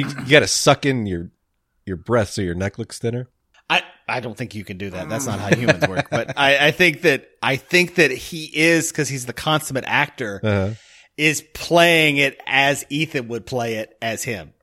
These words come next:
Speaker 2: It's, it's one of those things where, like, "Well, that doesn't make any sense," but it does make sense in this moment.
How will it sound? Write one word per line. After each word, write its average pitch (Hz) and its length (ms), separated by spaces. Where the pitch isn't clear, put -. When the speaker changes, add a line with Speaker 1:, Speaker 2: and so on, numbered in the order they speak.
Speaker 2:
It's, - 380
it's 156 140
one 180 120
of 160 40
those 156 120
things 160 200
where, 147 100
like, 127 240
"Well, 139 100
that 151 120
doesn't 131 180
make 120 100
any 117 100
sense," 131 300
but 123 160
it 117 220
does 160 280
make 143 240
sense 139 300
in 117 60
this 113 160
moment. 123 480